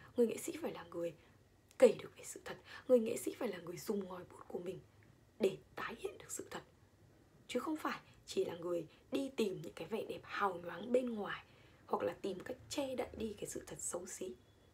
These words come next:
bên trong. Thì, à, đấy là cũng là một cái thông điệp rất hay mà Nguyễn Minh Châu đã để được cho những người nghệ sĩ ở giai đoạn đó, cho những người viết, kể cả chúng ta bây giờ. Ờ,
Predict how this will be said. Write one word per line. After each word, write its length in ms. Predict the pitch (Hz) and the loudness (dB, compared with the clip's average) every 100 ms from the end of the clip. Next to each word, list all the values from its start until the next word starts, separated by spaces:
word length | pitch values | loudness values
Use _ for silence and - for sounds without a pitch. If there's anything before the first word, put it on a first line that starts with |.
| - - - - - - | -20 -20 -20 -20 -20 -2
bên 140 | 208 | -2
trong. 180 | 202 214 - - - - - | -2 -6 -8 -20 -20 -20 -8
Thì, 240 | - 202 | 0 2
à, 220 | 180 - - - - - | 2 -2 -8 -16 -8 8
đấy 160 | 196 | 10
là 180 | 247 285 - - - - - | 10 4 0 -8 -18 -16 2
cũng 120 | - | 4
là 60 | |
một 60 | 247 | 4
cái 80 | - | 0
thông 140 | 247 233 | -2 0
điệp 100 | 220 | 2
rất 160 | 311 | 0
hay 300 | - 294 269 - - - | -2 -4 -4 -8 -20 -8
mà 80 | 175 | 10
Nguyễn 140 | 170 226 | 10 10
Minh 100 | 220 | 4
Châu 140 | 220 | 0
đã 60 | - | 6
để 160 | 214 170 | 4 4
được 140 | 165 - - - - | 0 -8 -20 -20 -18
cho 140 | - 208 | -8 -6
những 180 | 190 240 | -2 0
người 200 | 202 170 | 0 0
nghệ 80 | - | -4
sĩ 220 | - - - | -4 -2 0
ở 140 | 180 | -2
giai 140 | 180 | -4
đoạn 160 | 190 - | -8 -8
đó, 220 | 165 - - - | -8 -8 -14 -10
cho 120 | - | -6
những 180 | 214 208 | -4 0
người 120 | 240 | 2
viết, 200 | - 285 302 - - - | 2 -2 -4 -12 -16 -2
kể 100 | - | 0
cả 160 | - - - - - | 0 -8 -12 -18 -8
chúng 160 | 175 | -6
ta 140 | 208 202 | -4 -2
bây 120 | 196 | -2
giờ. 120 | 190 175 - - - - - - - - - | -4 -6 -12 -14 -16 -14 -14 -16 -20 -20 -4
Ờ, 500 | 190 185 175 175 170 | 0 0 0 -4 -6